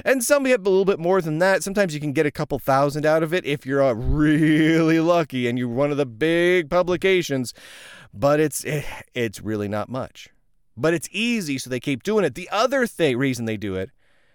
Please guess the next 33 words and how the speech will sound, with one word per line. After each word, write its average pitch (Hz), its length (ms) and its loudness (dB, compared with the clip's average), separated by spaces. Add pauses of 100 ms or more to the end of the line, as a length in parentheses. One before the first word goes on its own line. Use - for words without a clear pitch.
(180)
is 143 80 -12
they 196 100 0
wanna 233 160 2
keep - 240 -12
those 202 200 2
relationships 147 840 -2
good. 92 440 -8 (1600)
The 143 120 2
relationship 175 640 0
between 139 320 -4
the 107 100 -2
writer 170 580 0 (460)
and 135 160 -2
the 117 80 -2
company 98 680 -4
and 220 260 0
the 214 60 0
re-, 185 280 -2
and 143 320 -2
the 131 60 -2
company 151 380 0
that 123 100 0
they're 113 120 -2
covering, 95 500 -2 (340)
and 214 220 2
the 233 80 4
relationship 139 580 0
between 151 240 -6
the 147 80 -2
publication 196 680 -2
and 98 60 -6
the 95 40 -4
company. 80 480 -10